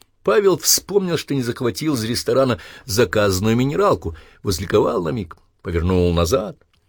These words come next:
Он достал из кармана брюк кошелек. Брюки на нем были офицерские, с тонкой красной стрелкой по бокам, рубашка тоже офицерская, мутно-зеленая, без погон. И держал кошелек наготове, словно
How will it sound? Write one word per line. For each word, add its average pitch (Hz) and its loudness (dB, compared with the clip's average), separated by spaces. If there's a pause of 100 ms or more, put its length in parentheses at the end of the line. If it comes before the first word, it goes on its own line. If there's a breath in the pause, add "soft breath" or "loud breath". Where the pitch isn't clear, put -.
(600)
Он 101 -4
достал 107 4
из 98 0
кармана 104 2
брюк 98 -2
кошелек. 104 2 (340 soft breath)
Брюки 92 -4
на 87 0
нем 90 0
были 87 0
офицерские, 90 -2 (180 loud breath)
с - -12
тонкой 92 0
красной 90 -4
стрелкой 87 -6
по 82 -14
бокам, 92 -8 (320 soft breath)
рубашка 85 -4
тоже 80 -6 (120)
офицерская, 92 -2
мутно-зеленая, 85 -4
без 76 -16
погон. 95 -10 (680)
И 214 -4
держал 107 0
кошелек - -6
наготове, 95 0
словно 87 -4